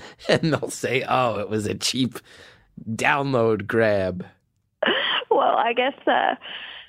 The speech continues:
Speaker 2: because I study fossilized pollen and spores, I basically study fossilized plant splooge.
Speaker 1: <laughs>
Speaker 2: You could call it plant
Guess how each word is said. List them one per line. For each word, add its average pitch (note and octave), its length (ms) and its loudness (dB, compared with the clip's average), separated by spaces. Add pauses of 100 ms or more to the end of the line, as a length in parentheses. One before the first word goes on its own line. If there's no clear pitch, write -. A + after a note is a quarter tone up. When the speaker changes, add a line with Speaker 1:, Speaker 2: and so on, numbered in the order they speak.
(480)
Speaker 2:
because B3+ 400 2
I C4 200 2
study E3 480 2 (220)
fossilized F3 880 2
pollen F#3+ 340 4
and E3 260 -2
spores, F#3 600 2
I D#3 440 2 (120)
basically E3+ 760 0
study E3+ 460 2
fossilized E3 640 2 (280)
plant F#3 280 2 (120)
splooge. - 360 4 (960)
Speaker 1:
<laughs> - 560 -10
Speaker 2:
You G#3 160 4
could G#3 140 0
call E3+ 240 4
it - 140 -2
plant E3+ 300 2